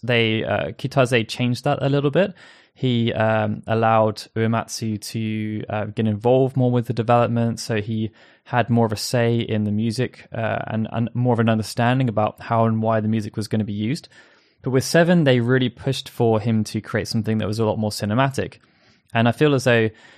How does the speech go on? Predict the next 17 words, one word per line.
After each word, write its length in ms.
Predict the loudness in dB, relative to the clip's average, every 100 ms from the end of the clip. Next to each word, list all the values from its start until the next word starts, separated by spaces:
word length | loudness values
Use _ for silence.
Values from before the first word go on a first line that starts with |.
| _
they 160 | 2 2
carried 360 | 0 2 4 4
that 220 | 2 0
theme 220 | 0 2
on 180 | 2 2
with 160 | -2 -2
eight. 420 | -2 -2 -8 -16 -18 -12
Uh, 80 | -8
they 140 | -6
had 160 | -2 -2
a 20 |
lot 100 | -2
more 120 | -4
orchestral 420 | -6 -6 -4 -2
music 300 | 0 0 -4
in 100 | -4
eight, 420 | -2 -2 -4 -12